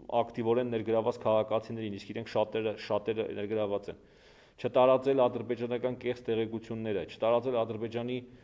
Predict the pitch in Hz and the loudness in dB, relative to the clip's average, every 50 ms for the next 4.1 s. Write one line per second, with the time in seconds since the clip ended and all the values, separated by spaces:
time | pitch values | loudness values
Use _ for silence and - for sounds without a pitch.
0 | - - - - 143 147 156 151 - - 147 147 147 131 - - - - - - | -20 -20 -10 -2 0 0 0 0 4 8 10 10 10 10 6 0 -10 -12 -14 -20
1 | - - - 110 110 104 117 110 - - 117 120 127 123 113 107 117 110 - 120 | -16 -4 -2 -2 0 0 -4 -6 0 2 4 4 4 4 2 2 0 -2 -2 -4
2 | 113 120 127 123 104 107 107 101 104 113 107 113 110 117 127 123 123 117 117 - | -4 -2 -4 -4 -2 -2 -2 0 0 -2 -2 -2 -4 -4 -2 0 2 0 0 -2
3 | - - - - - - - _ _ _ _ - - 85 101 - - - 120 120 | -16 -20 -20 -20 -20 -20 -20 _ _ _ _ -20 -20 -20 -20 -20 -8 -2 -2 -2
4 | 120 | -2